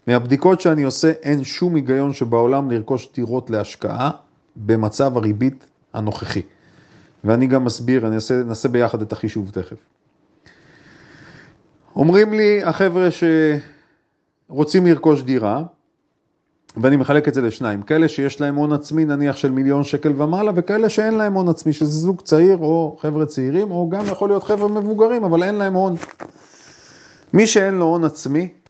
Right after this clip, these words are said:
כרגע, למעשה לא יוכל לרכוש דירה. בואו. זה פשוט תהיה משימה בלתי אפשרית. אלא אם כן הוא יגיד שהוא מתפשר והוא רוכש דירה במקום שמבחינת תנאים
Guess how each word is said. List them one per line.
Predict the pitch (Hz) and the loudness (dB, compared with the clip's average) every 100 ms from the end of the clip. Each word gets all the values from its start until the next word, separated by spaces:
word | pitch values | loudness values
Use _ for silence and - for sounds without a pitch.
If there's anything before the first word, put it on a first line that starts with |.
| _ | _
כרגע, | 123 123 160 175 170 165 _ _ | -2 2 2 2 0 -4 _ _
למעשה | 127 135 143 196 | -4 -2 0 2
לא | 175 | 4
יוכל | 175 170 - 151 | 4 2 0 2
לרכוש | 196 123 131 123 | 0 0 -2 -2
דירה. | 117 104 92 _ _ _ _ _ _ _ | -4 -4 -6 _ _ _ _ _ _ _
בואו. | 110 123 104 - _ _ _ _ - - _ _ _ _ - - _ _ - - | 0 2 2 -4 _ _ _ _ -20 -20 _ _ _ _ -20 -20 _ _ -18 2
זה | 147 | 4
פשוט | 175 180 220 208 | 4 2 0 2
תהיה | 196 | 2
משימה | 196 180 - 160 175 180 - - - | 4 0 0 2 2 0 -4 -12 0
בלתי | 135 165 160 | 2 6 4
אפשרית. | 139 - 113 101 - _ _ _ _ _ _ _ _ - | 4 0 -2 -4 -10 _ _ _ _ _ _ _ _ 0
אלא | 175 175 | 4 4
אם | 147 | 2
כן | 147 185 160 | 2 2 2
הוא | 135 | -2
יגיד | 139 165 | -2 -4
שהוא | 160 127 | -4 -8
מתפשר | 120 - 123 - 214 190 | -8 -8 -6 0 2 2
והוא | 127 117 110 107 | 0 -2 -4 -6
רוכש | 117 170 156 127 | -2 0 0 0
דירה | 127 139 | 0 0
במקום | 143 123 113 107 170 180 | 0 0 -2 0 0 0
שמבחינת | - 131 113 - 123 127 135 - | -2 -4 -4 -6 -6 -4 -4 -6
תנאים | 123 120 147 151 | -4 0 2 2